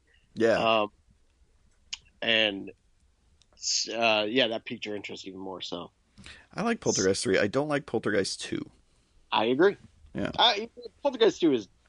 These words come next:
Speaker 2: is all right, I guess.
Speaker 1: Mm, is it, though?
Speaker 2: <laughs> <laughs> Um, sp-, speaking of significant others, have you ever, like,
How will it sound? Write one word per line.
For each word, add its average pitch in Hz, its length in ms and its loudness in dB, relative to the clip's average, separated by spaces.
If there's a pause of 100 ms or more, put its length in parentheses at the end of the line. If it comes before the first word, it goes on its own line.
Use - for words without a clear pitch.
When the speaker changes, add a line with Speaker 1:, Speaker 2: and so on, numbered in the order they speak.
(260)
Speaker 2:
is 110 320 -8
all 101 180 -6
right, 65 180 -18
I 64 40 -14
guess. - 340 -20
Speaker 1:
Mm, 285 640 6
is 240 160 4
it, 220 140 2
though? 220 260 8 (540)
Speaker 2:
<laughs> - 400 0 (240)
<laughs> - 440 -6
Um, 151 500 6 (880)
sp-, - 240 -12 (200)
speaking 294 440 2
of 139 180 2 (720)
significant 139 580 -2
others, 95 320 -6 (240)
have 160 140 2
you 302 220 2
ever, 262 400 2 (1200)
like, 147 320 4